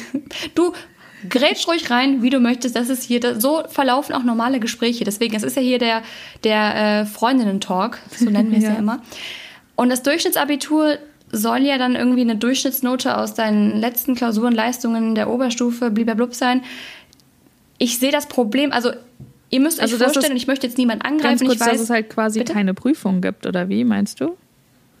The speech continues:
Speaker 1: Genau,
Speaker 2: Oh.
Speaker 1: so hab ich das jetzt verstanden, dass es, dass die nicht mehr dorthin müssen, sondern dass quasi durch diese ganze Situation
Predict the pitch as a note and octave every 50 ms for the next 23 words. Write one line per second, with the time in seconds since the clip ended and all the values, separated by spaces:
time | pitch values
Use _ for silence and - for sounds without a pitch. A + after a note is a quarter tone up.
0 | _ _ _ - _ - B3 A#3+ G#3+ G#3 B3 D4+ E4+ F#4 E4+ C#4 A3 C4+ C#4+ C4+
1 | C4+ - - C4 - C#4 B3+ B3 A#3+ - A#3+ A#3 - A#3 B3 D4 D4 C4 A#3+ G#3+
2 | A3+ A3+ A3 - - A#3 A3 G#3+ - B3+ B3+ B3 B3 C4 B3 - - B3 A#3+ A#3
3 | A#3 A#3 A3 A3 A3 A3 A3 G#3+ C4 C4+ C#4+ C#4+ D4 C#4+ C#4+ B3+ A#3 A3+ A3 A3+
4 | G#3+ G#3+ - - - - - G#3+ G#3+ G#3 G#3+ A3 G#3 G#3 A3+ A3 G#3 G#3+ A3+ G#3
5 | G#3 G#3 G#3 G#3+ G#3 G#3+ - G3 F#3+ - - C4+ C#4 D4